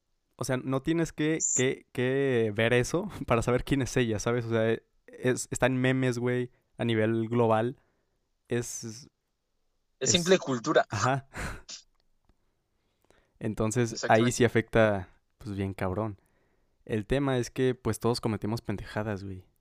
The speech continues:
Speaker 1: Y ahí, pues, se puede tener empatía. El
Speaker 2: Sí.
Speaker 1: pedo es que cuando te metes con internet, internet no perdona, güey. <laughs>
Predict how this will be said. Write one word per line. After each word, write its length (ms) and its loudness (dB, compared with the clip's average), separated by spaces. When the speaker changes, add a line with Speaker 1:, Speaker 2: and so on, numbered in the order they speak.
Speaker 1:
Y 180 -4
ahí, 280 0
pues, 240 -8
se 80 -12
puede 240 2
tener 220 -2
empatía. 500 -4
El 120 2
Speaker 2:
Sí. 80 -4
Speaker 1:
pedo 220 6
es 100 0
que 200 -2
cuando 280 0
te 100 0
metes 280 -2
con 120 2
internet, 440 0
internet 360 -2
no 160 -4
perdona, 440 -2
güey. 240 -10
<laughs> 420 -4